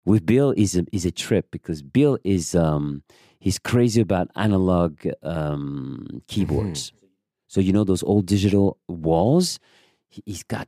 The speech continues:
Speaker 1: those, some of those, and he plays it. And he said, I said, "What you doing today?"
Speaker 2: <laughs>
Speaker 1: "I'm making noise, brother." He's like, "Wow." Because, but he's been part of many, many, many hits.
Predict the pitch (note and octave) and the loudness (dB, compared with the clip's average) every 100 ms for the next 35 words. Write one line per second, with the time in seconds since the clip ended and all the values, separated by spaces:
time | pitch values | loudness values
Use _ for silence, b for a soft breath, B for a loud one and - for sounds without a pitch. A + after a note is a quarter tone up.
0 | - - - - - D#2+ - - - C2+ | -14 -16 -16 -14 -12 -12 -12 -16 -16 -12
1 | D2+ D2 - G2 F2 D2+ F#2 F2+ F#2+ - | -12 -14 -12 -8 -6 -4 -2 0 0 0
2 | G2 G#2+ A#2+ C3 D3 C3+ G2+ G2 G2 G#2 | 0 2 2 2 2 2 4 2 0 -4
3 | - A2+ _ A#2 D2+ D#2+ D#2 - D3 D2 | -10 -14 _ -12 -6 -4 -4 -4 -2 0
4 | C#3 - - - - C#3 - - C3 - | 0 -2 -6 -12 -8 -8 -6 -6 -4 -4
5 | B2 _ b b b b - - D2 - | -8 _ b b b b -20 -16 -14 -10
6 | - D2+ C#2 C2 - F#2 G#2 F2 A2 A#2 | -6 -4 -4 -6 -6 0 0 2 0 4
7 | D3 D#3+ - A2 F#2+ A2+ G2+ D2+ F2+ G2+ | 6 4 4 2 2 0 0 2 2 4
8 | B2 B2+ A#2+ G#2+ F#2 F#2+ A#2 A2+ G2+ F#2+ | 6 6 6 4 2 2 2 4 4 2
9 | A2 G#2+ F#2 G#2+ G2+ - | 2 2 2 2 0 -6